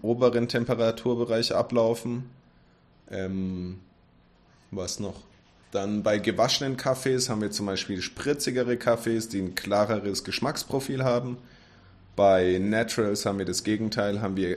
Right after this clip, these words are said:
extrem mundfüllende, cremige Kaffees, die eben funkiger, fruchtiger sind. Dafür im Geschmacksprofil häufig ist es für den einen eine Erdbeere, für den anderen eine Himbeere, für den anderen eine Brombeere. Ähm,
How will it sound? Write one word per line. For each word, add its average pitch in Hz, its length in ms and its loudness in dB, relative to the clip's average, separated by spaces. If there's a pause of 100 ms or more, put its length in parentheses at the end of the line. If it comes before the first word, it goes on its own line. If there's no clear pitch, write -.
(160)
extrem 107 640 0
mundfüllende, 123 1300 0 (180)
cremige 135 560 -2
Kaffees, 120 560 -2 (460)
die 90 140 0
eben 98 200 0
funkiger, 113 600 0
fruchtiger 135 600 -2
sind. 123 260 -2
Dafür 104 600 0 (500)
im 98 180 -2
Geschmacksprofil 107 840 0
häufig 107 540 0
ist - 180 -4
es 104 140 -2
für 113 160 0
den 110 160 0
einen 113 720 0 (280)
eine 101 120 0
Erdbeere, 131 680 4
für 120 120 0
den 104 180 -2
anderen 107 300 0
eine 101 60 0
Himbeere, 123 540 0
für 110 140 -4
den 98 120 -4
anderen 98 280 -2
eine 90 80 -8
Brombeere. 135 840 -2 (800)
Ähm, 92 720 0